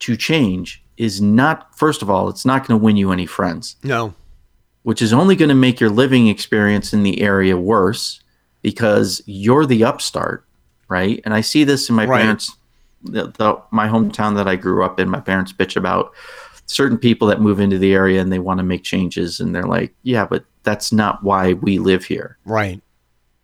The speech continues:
Speaker 1: And it's not just my parents that are saying it. Like you said, it's an overwhelming majority anytime these things come up for a public vote. And what they do is they then get involved in the local politics and they start using political maneuvering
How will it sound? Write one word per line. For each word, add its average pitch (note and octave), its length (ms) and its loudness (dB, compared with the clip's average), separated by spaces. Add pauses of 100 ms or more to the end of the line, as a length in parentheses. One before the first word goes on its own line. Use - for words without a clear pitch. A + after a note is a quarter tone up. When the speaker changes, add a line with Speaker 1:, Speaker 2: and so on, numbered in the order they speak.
(140)
Speaker 1:
And A2 140 2
it's G#2 200 -2
not C3 260 2
just - 220 -4
my A2 100 2
parents A2 380 -2
that G2 140 0
are F#2+ 80 -4
saying F#2 400 -4
it. F2+ 220 -10
Like G2+ 260 -6
you A#2 100 2
said, - 260 -2
it's - 200 -8
an - 180 -6
overwhelming A2+ 720 2
majority F#2+ 760 0
anytime A2 640 0
these G2+ 200 -2
things G2 220 -4
come G2 200 -2
up F#2 140 -2
for F#2+ 100 -2
a F#2 60 -2
public F#2 360 -4
vote. - 280 -4 (680)
And A2+ 120 4
what B2+ 180 2
they A#2 120 2
do E3 220 4
is C3 140 4
they A2 140 2
then G#2+ 240 2
get A2 180 2
involved A#2+ 380 0
in G2 80 -4
the F#2+ 60 -2
local F2+ 280 -2
politics - 760 -4 (480)
and G#2 180 0
they A2 120 4
start G#2+ 640 -2
using A2+ 760 -2 (300)
political C3 520 2
maneuvering G#2 800 2